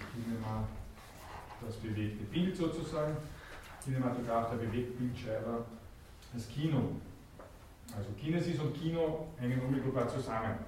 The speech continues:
Das sage ich nur, um Ihr Interesse an diesem Begriff zu wecken. Ist pädagogisch nicht so schlecht. <laughs> Gut.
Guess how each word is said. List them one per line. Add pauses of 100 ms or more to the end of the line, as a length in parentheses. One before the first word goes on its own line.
(720)
Das
sage
ich
nur, (260)
um
Ihr
Interesse
an
diesem
Begriff
zu (280)
wecken. (2750)
Ist
pädagogisch
nicht
so
schlecht.
<laughs>
Gut.